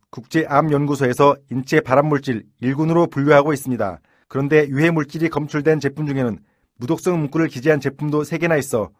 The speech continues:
소비자가 오인할 소지가 있는 것으로 나타났습니다.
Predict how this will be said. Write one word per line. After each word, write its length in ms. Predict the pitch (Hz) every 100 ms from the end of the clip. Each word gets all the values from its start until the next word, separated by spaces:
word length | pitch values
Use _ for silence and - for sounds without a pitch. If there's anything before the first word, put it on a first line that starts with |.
| _
소비자가 500 | - 170 160 156 156
오인할 380 | 127 135 156 156
소지가 360 | 151 151 156 147
있는 200 | 135 143
것으로 300 | 139 160 156
나타났습니다. 760 | 120 143 139 131 107 90